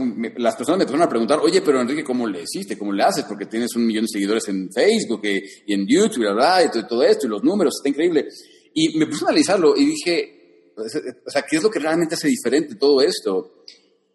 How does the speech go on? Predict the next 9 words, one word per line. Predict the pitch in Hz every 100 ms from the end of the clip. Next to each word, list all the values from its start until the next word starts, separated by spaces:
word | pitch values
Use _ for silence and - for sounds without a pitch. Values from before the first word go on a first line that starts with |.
| 135
Y | 147
es | 160 160
que, | - 185 165 135 - - _ _ _ _ _ _ _ _ _ _ _ 113 - _ - _
afortunadamente, | 127 147 - 143 190 156 165 107 90 85 - _ _ _ _
nunca | 95 131 165 160 160 165 - -
hice | 127 135 - 131
una | 120 123 123
carrera | 107 104 107 107
universitaria | 104 92 90 98 101 107 131 240 -